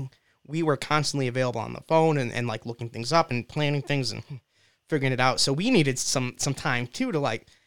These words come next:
you know, go to the grocery store and get, get things taken care of, and, and so I could get caught up with work again. Um, so we took those two weeks, um, and, you know, they had two more weeks left,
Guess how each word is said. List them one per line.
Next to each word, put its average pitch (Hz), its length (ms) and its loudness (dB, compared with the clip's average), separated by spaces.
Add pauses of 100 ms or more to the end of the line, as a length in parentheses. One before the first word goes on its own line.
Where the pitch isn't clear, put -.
(160)
you 123 80 -2
know, 110 80 -4 (440)
go 104 140 -6
to 135 60 -2
the 175 80 4
grocery 247 400 6
store 143 360 2
and 135 180 -2
get, 160 360 -2
get 160 160 -4
things 165 240 2
taken 156 220 2
care 202 200 6
of, 139 60 4
and, 123 180 -2
and 123 180 -4
so 143 140 0
I 135 60 4
could 135 140 -2
get 123 140 -6
caught 139 140 0
up 123 140 0
with 123 120 -10
work 170 280 -4
again. - 320 -10
Um, 62 320 -4 (880)
so - 140 0
we 147 60 4
took - 180 -2
those 247 200 6
two 170 160 2
weeks, 143 600 0
um, 127 640 4
and, 135 280 -2 (680)
you 156 160 -2
know, 135 320 2
they 147 140 0
had 151 180 2
two 185 140 0
more 185 180 2
weeks 175 260 0
left, 127 460 -2